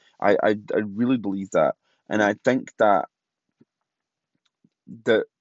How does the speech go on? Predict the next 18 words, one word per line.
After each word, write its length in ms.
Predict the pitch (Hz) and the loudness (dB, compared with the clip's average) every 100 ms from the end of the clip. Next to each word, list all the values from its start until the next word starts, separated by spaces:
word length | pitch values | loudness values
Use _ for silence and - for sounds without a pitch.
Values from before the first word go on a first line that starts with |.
| - 120 | -20 -10
the, 420 | 113 110 107 101 101 - | -6 -4 -4 -4 -8 -6
the 160 | 110 | -4
whole, 580 | 107 120 131 131 120 107 _ _ - | -2 2 4 4 2 -4 _ _ -4
um, 580 | 104 104 101 98 92 92 _ _ _ _ _ _ _ _ _ 107 | 0 0 -2 -6 -8 -12 _ _ _ _ _ _ _ _ _ -4
mental 400 | 117 131 90 117 | -2 0 -2 0
health 260 | 110 120 | 2 0
thing 180 | - 151 | -2 -4
is 120 | 120 | -4
gonna 220 | - 113 104 | -4 -6 -6
keep 260 | 117 107 | -8 -10
exploding. 760 | 85 - - 98 107 117 160 160 _ _ _ _ | -10 -14 -10 0 0 2 -2 -8 _ _ _ _
And 140 | 110 110 | -4 0
I 160 | 117 - | -2 -2
do 300 | - 131 131 - | 2 4 4 2
also 440 | 120 127 123 139 | 2 2 -2 -6
believe 500 | 113 110 107 107 104 - _ _ - | -6 -4 -6 -6 -10 -12 _ _ -6
that, 460 | 104 107 107 92 - _ _ _ _ _ _ _ _ _ _ _ _ _ _ _ _ _ _ _ _ _ _ _ _ _ _ - 120 _ _ _ _ _ _ _ _ _ _ _ _ _ - | 0 4 4 2 -4 _ _ _ _ _ _ _ _ _ _ _ _ _ _ _ _ _ _ _ _ _ _ _ _ _ _ -20 -20 _ _ _ _ _ _ _ _ _ _ _ _ _ 0
that 220 | 120 | 2